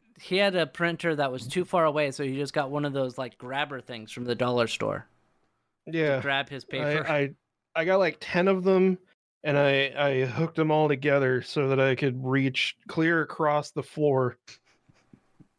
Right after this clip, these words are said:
Speaker 1: That would be hilarious. Like,
Speaker 2: <laughs>
Speaker 1: I just, I just want you to have not, I, I want one of those,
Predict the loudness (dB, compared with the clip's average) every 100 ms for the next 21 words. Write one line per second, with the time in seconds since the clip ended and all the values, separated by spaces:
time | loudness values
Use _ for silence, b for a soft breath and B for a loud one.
0 | _ _ _ _ _ _ _ _ _ _
1 | _ _ _ _ _ 2 4 2 0 0
2 | -2 -2 -2 -2 -2 -6 -10 -2 0 0
3 | -4 -14 _ -8 -6 -6 -6 -10 -18 _
4 | _ _ _ _ _ _ _ _ _ _
5 | -4 -2 -2 -8 -10 -4 -2 -2 -6 -4
6 | -4 -2 -2 0 0 0 -2 0 -2 -2
7 | -4 -2 -2 -2 0 0 0 -2 -2 0
8 | 2 2 0 -4